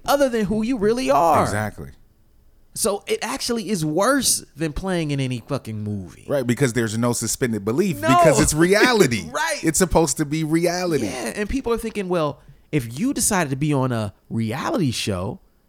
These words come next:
Speaker 1: then you knew about anything that was happening.
Speaker 2: Right.
Speaker 1: So this must really be who you are.
Speaker 2: Right.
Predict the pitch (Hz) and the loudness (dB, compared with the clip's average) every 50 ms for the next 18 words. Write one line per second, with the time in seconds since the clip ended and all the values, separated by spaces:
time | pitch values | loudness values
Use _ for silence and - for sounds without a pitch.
0 | _ _ - 139 143 139 151 220 262 233 175 180 254 262 240 160 147 127 117 - | _ _ -6 -4 -4 -2 -2 -2 -4 -2 -2 -2 -2 -2 0 0 0 0 -2 -2
1 | - 135 135 147 151 - - 165 165 175 170 165 180 180 - 247 277 277 - - | -2 -2 -2 -2 -2 -2 -4 -6 -4 -4 -6 -6 -6 -6 -8 -8 -10 -10 -10 -10
2 | - - - - - - 87 78 - - - 135 135 185 214 - 147 139 123 - | -12 -12 -12 -12 -10 -8 -8 -8 -6 -4 0 2 2 2 2 2 0 -2 0 -2
3 | - 107 101 113 123 127 127 127 120 117 101 113 110 110 110 113 104 - 107 104 | -2 -2 -2 0 0 0 0 -2 -4 -4 -2 -2 -2 0 -2 -4 -6 -6 -8 -6
4 | 101 98 92 101 101 - - - - 82 73 67 - - - - - 80 80 80 | -6 -6 -8 -10 -10 -12 -12 -14 -14 -14 -14 -16 -20 -20 -20 -16 -12 -10 -8 -8
5 | 76 69 | -8 -8